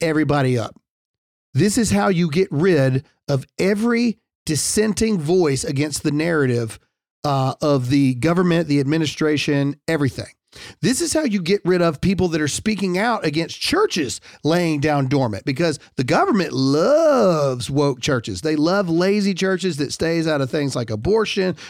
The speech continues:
transgenderism, grooming in schools. They love churches that do that. They don't like people that are speaking out against those things. They don't like people that are actually talking about biblical truth to fight against the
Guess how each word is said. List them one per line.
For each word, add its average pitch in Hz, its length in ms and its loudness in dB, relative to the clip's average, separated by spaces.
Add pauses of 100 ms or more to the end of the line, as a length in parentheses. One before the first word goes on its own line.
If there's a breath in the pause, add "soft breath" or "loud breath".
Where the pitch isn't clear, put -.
transgenderism, 175 1080 0
grooming 160 380 0
in 127 120 0
schools. 226 420 -2 (240 loud breath)
They 156 160 -2
love 175 500 0
churches 135 480 -2
that 147 160 -6
do 131 160 2
that. - 280 -6 (240 loud breath)
They 151 100 0
don't 254 360 2
like 147 280 -4
people 147 480 0 (160 soft breath)
that 165 120 0
are 147 60 0
speaking 165 460 -2
out 175 160 0
against 190 340 -4
those 127 220 -2
things. 113 240 -4
They 147 80 0
don't 247 240 0
like 214 180 -2
people 170 240 0
that 151 140 0
are 165 100 2
actually 170 300 -2
talking 160 360 -2
about 135 300 -2
biblical 156 400 -2
truth 226 720 -4
to 139 100 -2
fight 175 260 0
against 156 360 -4
the 151 120 -4